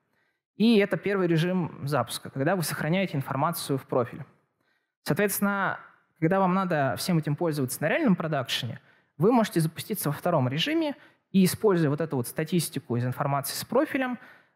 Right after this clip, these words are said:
сразу ее подать на старте в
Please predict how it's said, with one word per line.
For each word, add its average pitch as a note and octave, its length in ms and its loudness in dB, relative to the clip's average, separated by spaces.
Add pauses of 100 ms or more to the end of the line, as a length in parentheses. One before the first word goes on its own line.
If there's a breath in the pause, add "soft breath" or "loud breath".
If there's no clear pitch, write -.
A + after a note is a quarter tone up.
сразу E3 420 2
ее C#3 120 2
подать C#3 360 -4
на D3 80 -2
старте B2 580 -4
в G#2+ 480 -2